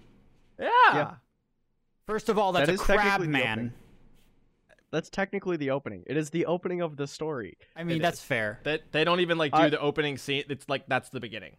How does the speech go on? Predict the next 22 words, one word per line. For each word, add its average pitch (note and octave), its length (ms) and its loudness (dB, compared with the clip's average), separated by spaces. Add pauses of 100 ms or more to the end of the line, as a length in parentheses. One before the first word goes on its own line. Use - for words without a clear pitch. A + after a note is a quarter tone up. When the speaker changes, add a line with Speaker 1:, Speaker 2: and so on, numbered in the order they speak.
Speaker 1:
Like, A2 140 -14
they A#2+ 80 -8
don't A#2+ 200 -8
do, B2+ 160 -6
like, G#2+ 220 -6 (600)
Speaker 2:
Yeah. A#2+ 60 -12
Speaker 1:
yeah. - 40 -14 (800)
Speaker 2:
I B2 100 -2
will C3+ 80 -2
be C#3 140 -4
semantic A#2 480 -6
enough A2 240 -8
to - 100 -10
w-, G#2+ 220 -8 (240)
to B2+ 280 -2
argue B2+ 380 -4
for A#2+ 240 -4
Paul A2 360 -2
on C3 80 -4
that C3 180 -2
one D3 160 -2
because B2 560 -6